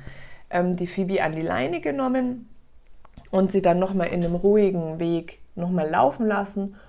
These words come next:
und dann auf dem Hauptweg nochmal angeleint. So kann ich einfach verhindern, dass sie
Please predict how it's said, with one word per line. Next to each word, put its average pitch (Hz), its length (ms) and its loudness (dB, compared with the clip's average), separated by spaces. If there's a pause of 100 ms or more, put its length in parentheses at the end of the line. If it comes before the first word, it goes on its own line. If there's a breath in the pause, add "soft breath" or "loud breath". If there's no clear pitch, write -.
(180 loud breath)
und 185 100 0
dann 170 140 4
auf - 160 -4
dem 170 240 -4
Hauptweg 175 560 -2
nochmal 170 340 -4
angeleint. 156 800 -8 (640 soft breath)
So 185 160 0
kann 202 180 0
ich 196 140 -2
einfach 180 280 -2
verhindern, 233 600 0
dass 185 220 -2
sie 180 340 -4